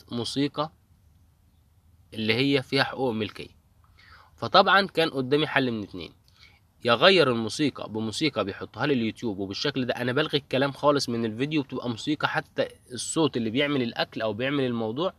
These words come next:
مش هيبقى ظاهر، فانا قلت لا خليه دلوقتي لما اشوف حل. تمام؟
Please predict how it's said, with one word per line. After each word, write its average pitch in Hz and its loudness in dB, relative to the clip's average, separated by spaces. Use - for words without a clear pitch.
مش 139 -2
هيبقى 117 2
ظاهر، 117 4
فانا 175 2
قلت 165 -2
لا 113 0
خليه 127 -2
دلوقتي 151 -2
لما 143 4
اشوف 143 0
حل. 92 2
تمام؟ 151 6